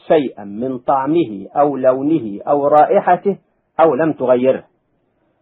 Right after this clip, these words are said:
والماء الذي يكون في الغسالة العادية في البيوت يعتبر ماء قليلاً، وعليه فلو وضعت فيه ملابس متنجسة فإنه ينجس، وكذلك ينجس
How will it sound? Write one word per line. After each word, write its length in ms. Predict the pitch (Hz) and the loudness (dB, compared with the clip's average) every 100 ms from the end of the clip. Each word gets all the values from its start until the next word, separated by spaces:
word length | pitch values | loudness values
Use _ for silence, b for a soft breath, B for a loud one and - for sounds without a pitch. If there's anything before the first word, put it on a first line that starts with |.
| _ _ | _ _
والماء 440 | 117 143 214 233 | -6 0 4 4
الذي 320 | 208 208 185 180 | 4 2 2 2
يكون 400 | 165 202 196 156 | 2 2 2 2
في 60 | |
الغسالة 720 | 151 127 - - 170 160 127 - | 0 0 -2 0 4 4 2 -4
العادية 840 | 120 107 120 127 117 175 127 101 92 | -6 -2 2 2 2 0 0 -8 -10
في 80 | - | -10
البيوت 640 | 139 113 131 151 160 160 160 _ _ - | -10 -8 -4 2 2 0 -4 _ _ -16
يعتبر 500 | 98 92 147 135 113 | -14 -2 0 0 -2
ماء 420 | 110 123 131 160 | -2 0 0 0
قليلاً، 580 | 165 175 220 202 135 120 _ _ _ _ _ | 0 0 2 2 2 0 _ _ _ _ _
وعليه 840 | 107 117 120 135 151 165 123 95 107 - | -4 0 2 4 4 4 2 -8 -18 -14
فلو 420 | 110 117 120 160 | -6 -4 -2 -2
وضعت 380 | 139 110 98 110 _ | 0 -4 -6 -14 _
فيه 400 | 165 143 113 110 | -6 -6 -6 -6
ملابس 680 | 117 123 156 131 110 110 | -2 4 6 4 2 -8
متنجسة 1000 | 117 127 156 147 147 147 120 190 - 202 202 _ _ _ | -8 -4 -2 0 0 -2 -4 -8 0 0 0 _ _ _
فإنه 440 | 123 131 165 170 | -6 0 2 6
ينجس، 540 | 180 180 196 - _ _ _ _ _ _ _ _ | 6 4 0 -10 _ _ _ _ _ _ _ _
وكذلك 680 | 110 127 123 180 151 127 127 | -12 -6 2 4 4 2 -2
ينجس 560 | 120 160 135 160 160 | 0 0 0 -2 -4